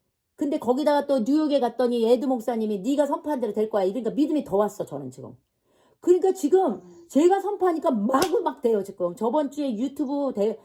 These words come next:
하고 나서 더 돌파가 일어나는 간증들이 되게 많아요, 지금. 저한테 개인톡들 많이 오고. 그래서 여러분,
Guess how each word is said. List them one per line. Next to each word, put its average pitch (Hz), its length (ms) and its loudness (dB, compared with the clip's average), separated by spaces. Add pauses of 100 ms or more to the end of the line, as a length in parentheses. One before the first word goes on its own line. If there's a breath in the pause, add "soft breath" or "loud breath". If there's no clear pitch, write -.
(200 soft breath)
하고 320 220 -2
나서 285 240 -2
더 262 200 4
돌파가 269 400 -2
일어나는 240 460 -2
간증들이 220 520 -2
되게 226 220 2
많아요, 151 280 -4 (120)
지금. - 200 -20 (460)
저한테 254 280 0
개인톡들 233 680 0
많이 156 200 -6
오고. 123 380 -10 (680 soft breath)
그래서 262 260 0
여러분, 220 640 0